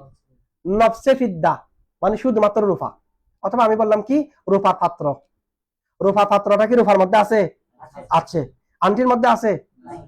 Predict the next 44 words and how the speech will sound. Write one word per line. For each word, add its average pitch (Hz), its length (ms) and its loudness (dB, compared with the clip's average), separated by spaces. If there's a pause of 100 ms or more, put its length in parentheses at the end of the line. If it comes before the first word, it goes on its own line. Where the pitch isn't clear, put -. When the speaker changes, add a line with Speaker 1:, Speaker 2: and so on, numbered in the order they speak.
Speaker 1:
নাই। 135 160 -6
তাহলে 180 320 -8
উভয়ের 196 360 2
মাঝে 196 500 0 (200)
সম্পর্ক 196 340 0
উমুম, 185 380 0
খুসুস, 196 280 -6
মিন 202 140 2
ওয়াজিহিন 202 360 2
হয়নি। 208 320 0 (760)
এজাফতে 202 580 0
মিন্নি 196 300 0
হওয়ার 202 300 2
জন্য 208 240 0
উভয়ের 202 340 4
মাঝে 208 240 0
সম্পর্ক 208 380 -2
হতে 196 240 -2
হবে 208 200 0
কিসের? 208 360 -2 (1400)
উমুম, 196 240 0
খুসুস, 202 220 -6
মিন 214 120 0
ওয়াজিহিন 208 340 2
হতে 208 200 0
হবে 196 340 2 (200)
এক 180 120 -2
নম্বর 190 260 2
শর্ত। 190 420 2 (340)
দুই 214 120 0
নম্বর 233 260 4
শর্ত 208 260 -4
হলো 151 300 -2 (460)
উমুম, 208 320 2
খুসুস, 240 320 0
মিন 240 160 4
ওয়াজিহিন 226 400 4
যে 339 100 -4
হবে 226 240 4
মুজাফ 208 360 4
আর 226 140 4
মুজাফিলার 196 420 2
মাঝে 214 160 2
সম্পর্ক 202 540 -2